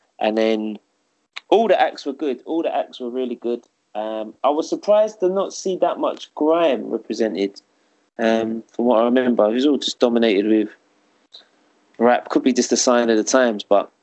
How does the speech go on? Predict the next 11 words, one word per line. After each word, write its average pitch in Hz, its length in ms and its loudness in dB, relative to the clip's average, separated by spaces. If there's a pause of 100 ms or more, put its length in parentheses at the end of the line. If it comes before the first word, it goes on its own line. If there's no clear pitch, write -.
(920)
it 120 60 0
was 120 240 0
good, 123 180 0
man. 110 300 -2 (100)
Headie 120 240 2
One 117 240 2
obviously 113 320 -2
cleaning 117 400 2
up, 113 200 0 (1120)
and, 117 200 -2
um, 107 460 -4